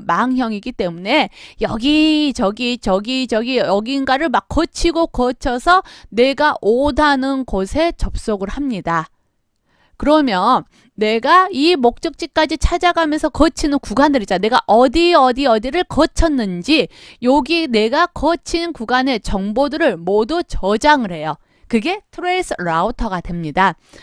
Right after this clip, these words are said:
그래서 얘는 인터넷을 통해 거친 경로를 모두 다 표시를 해주고요. 각 구간별로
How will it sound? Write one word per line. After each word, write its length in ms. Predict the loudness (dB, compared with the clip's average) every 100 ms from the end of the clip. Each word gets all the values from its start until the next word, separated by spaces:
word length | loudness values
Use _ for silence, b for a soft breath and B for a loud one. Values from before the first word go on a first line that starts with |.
| B
그래서 460 | B 0 4 4 4
얘는 240 | 0 -2
인터넷을 680 | -2 -2 0 0 0 -2 0
통해 320 | 0 2 0
거친 420 | 0 -2 -2 -4
경로를 460 | -4 -4 -4 -2 0
모두 260 | -2 -2 0
다 140 | 2
표시를 480 | 2 0 -4 -6 -4
해주고요. 720 | -4 -4 -6 -4 4 4 4 _ B B B B
각 300 | 2 2 2
구간별로 800 | -6 2 2 4 4 2 2 -4